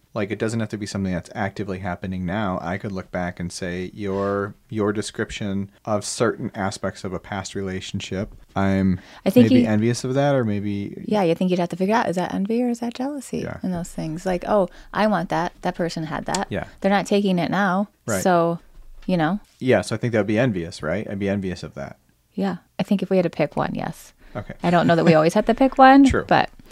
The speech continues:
Speaker 1: True.
Speaker 2: um, so yeah, it's, it's my vice. So then it, I had, it made me think, like, "Oh, well, Jim's an Enneagram Nine. Um, what is, what is the vice of the Enneagram Nine? What do you think?" It's, uh, w-, think, think seven deadly sins.
Speaker 1: Ooh.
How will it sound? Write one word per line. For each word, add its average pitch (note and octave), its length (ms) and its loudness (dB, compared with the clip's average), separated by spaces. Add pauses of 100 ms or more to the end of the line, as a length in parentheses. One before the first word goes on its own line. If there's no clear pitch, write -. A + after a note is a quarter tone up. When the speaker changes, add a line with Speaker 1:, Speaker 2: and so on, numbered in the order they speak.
Speaker 1:
True. - 160 -12 (340)
Speaker 2:
um, F#3+ 340 6
so - 120 6
yeah, A3+ 200 10
it's, - 240 2 (120)
it's - 240 0
my F#3 140 4
vice. F#3 220 6
So F#3 120 2
then G3+ 160 4
it, - 140 4
I F3+ 100 4
had, F3+ 300 0
it F#3 60 0
made F#3 140 4
me F#3 120 2
think, F#3+ 180 -4
like, G3 180 2
"Oh, D4 160 4
well, G#3+ 160 8
Jim's E3 320 2
an G3+ 60 4
Enneagram G3 520 2
Nine. D#3 440 0 (280)
Um, D#3+ 480 0
what F3 220 0
is, E3+ 220 0
what E3 140 -2
is E3+ 140 -2
the E3+ 100 -2
vice D3 280 -2
of D3+ 120 -6
the C#3 100 -4
Enneagram D3 500 -2
Nine? - 320 -4
What F#3+ 100 4
do G3 60 6
you F3 80 2
think?" - 380 -8 (560)
It's, - 260 2 (120)
uh, G#3+ 100 8
w-, - 120 2 (120)
think, - 480 4 (120)
think - 580 -4
seven E3 400 -4
deadly D#3 300 -4
sins. - 500 -10 (180)
Speaker 1:
Ooh. F#2 300 -10